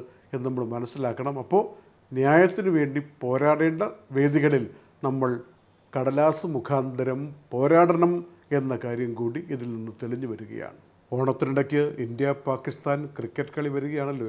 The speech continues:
ഏഷ്യ കപ്പിൽ. സെപ്റ്റംബർ ഒമ്പതിന് വൈകുന്നേരമാണല്ലോ കളി ആരംഭിക്കുന്നത്. അതിൻ്റെ ടിക്കറ്റ് എവിടെ കിട്ടും, എങ്ങനെ കിട്ടും എന്നൊക്കെ ചോദിച്ച് ഒരുപാട് പേർ വിളിക്കുന്നതിന് ഇന്നിപ്പോൾ ദാ വൈകുന്നേരം അഞ്ച് മണി മുതൽ ടിക്കറ്റ് വിൽപ്പന ആരംഭിച്ചിട്ടുണ്ട്. പ്ലാറ്റിനം ലിസ്റ്റിൽ നാനൂറ്റി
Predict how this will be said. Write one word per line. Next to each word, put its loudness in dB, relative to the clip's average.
ഏഷ്യ -12
കപ്പിൽ. -18
സെപ്റ്റംബർ -2
ഒമ്പതിന് -4
വൈകുന്നേരമാണല്ലോ -2
കളി 0
ആരംഭിക്കുന്നത്. -2
അതിൻ്റെ 2
ടിക്കറ്റ് -4
എവിടെ -4
കിട്ടും, -8
എങ്ങനെ -2
കിട്ടും -8
എന്നൊക്കെ -8
ചോദിച്ച് -8
ഒരുപാട് -6
പേർ -6
വിളിക്കുന്നതിന് 0
ഇന്നിപ്പോൾ -2
ദാ 0
വൈകുന്നേരം 0
അഞ്ച് -8
മണി -6
മുതൽ -6
ടിക്കറ്റ് -2
വിൽപ്പന -6
ആരംഭിച്ചിട്ടുണ്ട്. -8
പ്ലാറ്റിനം -4
ലിസ്റ്റിൽ -10
നാനൂറ്റി 4